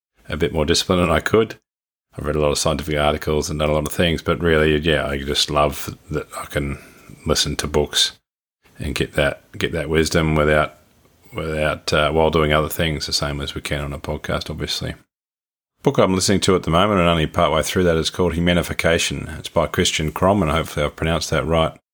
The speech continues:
He's a, a bit of a futurist and a specialist in artificial intelligence, and really enjoying his take on, on innovation and technology change.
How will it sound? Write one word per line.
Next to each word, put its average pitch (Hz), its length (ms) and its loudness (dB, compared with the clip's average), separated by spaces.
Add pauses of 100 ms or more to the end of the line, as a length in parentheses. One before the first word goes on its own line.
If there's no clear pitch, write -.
(680)
He's 80 300 -2
a, 76 460 0 (680)
a - 60 -14
bit 80 100 2
of 76 80 -2
a 73 60 0
futurist 85 720 0
and 76 100 0
a 71 100 -4
specialist - 600 -2
in 76 80 -4
artificial 78 500 -2
intelligence, 82 720 0 (1040)
and 85 260 2
really 92 240 4
enjoying 76 720 0 (260)
his 80 280 -2
take 73 340 -2
on, 73 360 -4 (880)
on 78 140 0
innovation 76 540 0
and 73 100 -4
technology 78 500 -2
change. 78 600 -2